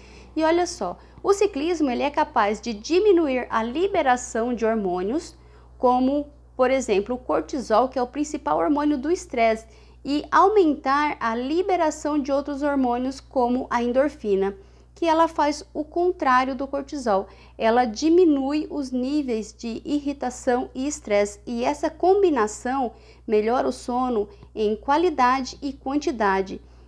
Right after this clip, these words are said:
Estudos mostram que andar de bike de vinte a trinta minutos por dia ajuda pessoas com insônia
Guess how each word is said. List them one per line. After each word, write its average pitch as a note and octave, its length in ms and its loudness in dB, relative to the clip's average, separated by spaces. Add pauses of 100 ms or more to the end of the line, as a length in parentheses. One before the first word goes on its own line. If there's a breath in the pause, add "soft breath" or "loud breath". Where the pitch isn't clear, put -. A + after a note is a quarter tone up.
Estudos F#4 480 2
mostram B3+ 480 2
que A3 360 -8
andar A#3+ 420 0
de D4+ 140 -2
bike G#3+ 500 2
de A3+ 220 -4
vinte D#4 320 0
a D4+ 40 0
trinta B3 280 -4
minutos G#3+ 340 -2
por D#4 240 -4
dia A3+ 500 0
ajuda A3+ 800 -2 (500 soft breath)
pessoas C4 480 0
com B3+ 160 -6
insônia B3 460 -4